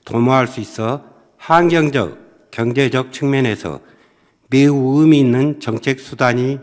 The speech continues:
될 수 있습니다. 그러나 현행 목재의 지속 가능한 이용에 관한 법률 시행 규칙에서는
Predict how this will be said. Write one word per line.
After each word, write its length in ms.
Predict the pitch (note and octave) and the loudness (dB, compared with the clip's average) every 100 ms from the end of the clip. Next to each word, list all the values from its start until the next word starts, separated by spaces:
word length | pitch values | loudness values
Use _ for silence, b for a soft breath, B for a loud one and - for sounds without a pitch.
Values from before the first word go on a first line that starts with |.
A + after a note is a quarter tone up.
| - | -12
될 160 | A2 | -12
수 380 | G2 - A2+ A#2+ A#2 | -10 -10 -10 -12 -16
있습니다. 580 | - E2 - E2+ D#2+ B1+ - _ b b b b _ | -20 -16 -12 -12 -10 -14 -16 _ b b b b _
그러나 680 | A#2 B2+ B2+ A2+ C3+ C3 - | -2 0 2 2 0 -6 -10
현행 600 | C#3+ D#3+ D3+ G#2+ B1+ - b b b b b _ _ | -2 2 2 0 -6 -16 b b b b b _ _
목재의 720 | F2+ A2 A2 - D#3 C#3+ C3 | -10 -8 -4 0 2 2 -2
지속 360 | - B2+ D3 C#3+ | -4 -6 -6 0
가능한 480 | C3+ C#3 C3+ B2+ A#2+ | 2 4 2 2 0
이용에 440 | D3 E3 D#3+ D3 | 0 2 4 4
관한 280 | B2+ B2 A#2+ | 2 -2 -2
법률 540 | A#2 A#2+ A#2+ C#3+ D#3 - | -4 -4 -2 -4 -8 -18
시행 520 | - - - E3+ E3 | -20 -12 -2 0 0
규칙에서는 880 | D3 - C#3 A#2+ A2 A#2 G2+ D2 | -2 -6 -4 -4 -4 -4 -6 -8